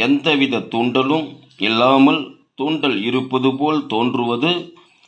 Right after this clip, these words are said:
இல் பொருள் காட்சி என அழைக்கப்படும். எடுத்துக்காட்டு, காணல்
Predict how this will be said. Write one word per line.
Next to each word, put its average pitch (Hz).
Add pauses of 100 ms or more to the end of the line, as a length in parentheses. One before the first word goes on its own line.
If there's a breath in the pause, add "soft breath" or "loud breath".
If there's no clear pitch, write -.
(260 soft breath)
இல் 160
பொருள் 131 (100)
காட்சி 101 (100)
என 107
அழைக்கப்படும். 90 (180)
எடுத்துக்காட்டு, 127 (440)
காணல் 127